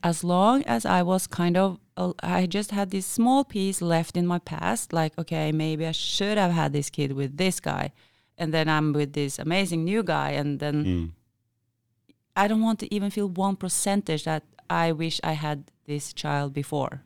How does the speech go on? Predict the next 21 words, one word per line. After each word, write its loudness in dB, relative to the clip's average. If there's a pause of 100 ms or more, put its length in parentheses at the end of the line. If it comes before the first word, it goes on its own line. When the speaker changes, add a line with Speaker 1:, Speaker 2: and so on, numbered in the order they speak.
(1160)
Speaker 1:
Do 0
you 4
Speaker 2:
Okay. 4
Speaker 1:
understand? 0
Speaker 2:
I 4
understand. 0
I 2
saw -2
that 0
in, -2
in -4
couples -4
that 2 (560)
open 0
up -2
to -4
the, -2 (1600)
to -8
the -4
adoption -4
process. -6